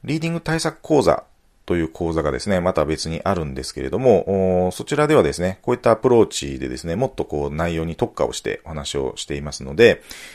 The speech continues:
えー、もしこういうアプローチでリーディング強化したいなという方がいらっしゃいましたら、ご受講いただけたらなと思います。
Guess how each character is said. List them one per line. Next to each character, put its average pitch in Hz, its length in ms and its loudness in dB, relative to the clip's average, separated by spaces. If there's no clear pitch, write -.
え 104 220 0
ー、 - 20 -2
も 151 100 -2
し 92 180 -2
こ - 180 2
う 101 40 6
い 101 40 8
う 98 40 8
ア 95 60 6
プ - 100 2
ロ 104 60 8
ー 95 40 6
チ 80 120 -4
で 71 100 -2
リ 82 120 0
ー - 20 -
デ 80 80 -4
ィ - 20 -4
ン 80 40 -4
グ 78 60 -8
強 98 140 0
化 - 140 -4
し - 40 -6
た 87 80 -2
い 87 60 -2
な 143 140 2
と - 100 -12
い 101 60 -6
う 98 80 -2
方 101 180 0
が 87 140 4
い - 80 -6
ら 95 60 0
っ - 40 -6
し - 80 -4
ゃ 98 60 0
い - 20 0
ま 98 100 -2
し - 60 -6
た 170 80 0
ら、 139 300 6
ご 87 80 -4
受 80 100 -4
講 76 140 -2
い - 20 -10
た 71 100 -6
だ 67 80 -4
け - 80 -12
た - 100 0
ら 110 100 4
な 76 140 0
と - 100 -16
思 64 160 -12
い 62 40 -14
ま 55 120 -16
す。 - 180 -14